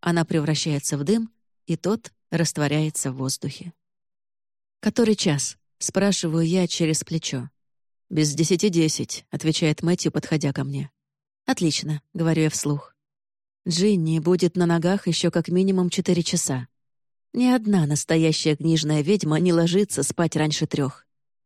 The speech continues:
Я могу посидеть и дождаться ответа, но даже не успеваю закончить предложение, как в камин врывается сквозняк. Смерть Артура в моём кресле для чтения раскрывается от порыва ветра.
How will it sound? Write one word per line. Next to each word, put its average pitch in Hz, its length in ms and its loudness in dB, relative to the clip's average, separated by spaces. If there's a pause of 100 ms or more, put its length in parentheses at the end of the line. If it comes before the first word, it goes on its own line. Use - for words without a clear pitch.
(220)
Я 202 260 4
могу 196 280 2
посидеть 208 520 0
и 196 100 6
дождаться 180 540 2
ответа, 220 400 2 (760)
но 180 340 4
даже 180 300 2
не 185 100 2
успеваю 208 460 2
закончить 180 560 0
предложение, 185 720 2 (400)
как 226 220 -2
в - 100 -20
камин 185 400 2
врывается 165 560 2
сквозняк. 156 720 -4 (680)
Смерть 180 520 0
Артура 170 500 2
в 156 80 -6
моём 175 300 4
кресле 160 420 0
для 143 180 0
чтения 202 460 2
раскрывается 180 720 0
от - 180 -2
порыва 165 320 2
ветра. 135 400 -4